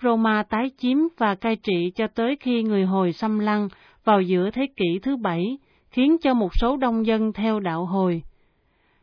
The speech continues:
Sau khi triều đại Ả Rập Umayya tàn lụi năm bảy trăm bốn mươi mốt, nhiều triều đại Berber lại nổi dậy. Trong thời Trung Cổ, người Berber cai trị vùng Maghreb, tức vùng Bắc Phi, và xua quân chinh phục cả các nước như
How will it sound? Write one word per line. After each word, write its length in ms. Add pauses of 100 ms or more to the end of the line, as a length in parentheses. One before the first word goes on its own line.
(140)
Sau 200
khi 300
triều 160
đại 260
Ả 220
Rập 160 (200)
Umayya 760
tàn 240
lụi 300
năm 280
bảy 140 (100)
trăm 200
bốn 180
mươi 120
mốt, 280 (480)
nhiều 280
triều 160
đại 260
Berber 580
lại 140
nổi 260
dậy. 340 (800)
Trong 220
thời 220
Trung 260
Cổ, 420
người 180
Berber 640
cai 160
trị 280
vùng 340
Maghreb, 440 (340)
tức 220
vùng 260
Bắc 140 (100)
Phi, 320 (760)
và 280
xua 340
quân 260
chinh 240
phục 340
cả 260
các 200
nước 360
như 300